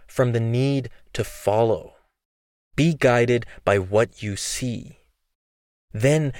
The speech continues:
you're empowered to stop asking how. It's your discovery to make, and there is no path to get there except the one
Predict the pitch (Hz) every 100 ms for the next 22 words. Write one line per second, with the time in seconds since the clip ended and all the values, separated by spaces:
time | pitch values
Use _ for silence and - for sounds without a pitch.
0 | - 131 123 113 - - 131 135 120 113
1 | - 107 - 107 104 - 101 107 - -
2 | 85 - - - - - 104 104 87 -
3 | - _ _ _ _ _ _ _ - 113
4 | - 117 127 139 147 135 113 - - 120
5 | 113 107 101 107 - - 107 107 113 101
6 | - - _ _ _ _ _ _ _ -
7 | 117 127 123 110 131 135 147 143 - 143
8 | 135 104 - - - - 123 107 123 117
9 | - 71 52 - - _ _ _ _ _
10 | _ - 101 - 113 - 104 110 117 123